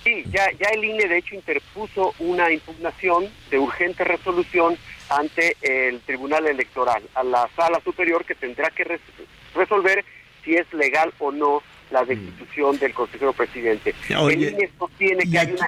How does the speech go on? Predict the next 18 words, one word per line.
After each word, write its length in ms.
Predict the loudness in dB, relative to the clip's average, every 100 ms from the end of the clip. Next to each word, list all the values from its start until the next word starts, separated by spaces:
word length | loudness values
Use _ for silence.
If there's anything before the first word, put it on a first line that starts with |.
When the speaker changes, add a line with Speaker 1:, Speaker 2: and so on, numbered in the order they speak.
| -4
Speaker 1:
una 140 | -6
intromisión 960 | -6 -2 0 2 2 -2 -2 0 2 2
a 60 | 0 -4
su 100 | -8
vida 220 | -4 -4
interna 600 | -4 -6 -2 0 -2 -10 -14 -18 -16 -4
con 140 | 0
la 80 | 0
Speaker 2:
Mm. 40 |
Speaker 1:
destitución 460 | -2 -8 -14 -6 -4
del 100 | -4
consejero, 640 | -4 -6 -6 -4 0 -2 -4 -6
ma-, 120 | -4 -4 -8 -6
mejor 240 | -4 -2
dicho, 240 | -2 0
del 240 | 2 0 -2
secretario 320 | -4 0 0
ejecutivo. 400 | 0 -4 -4 -6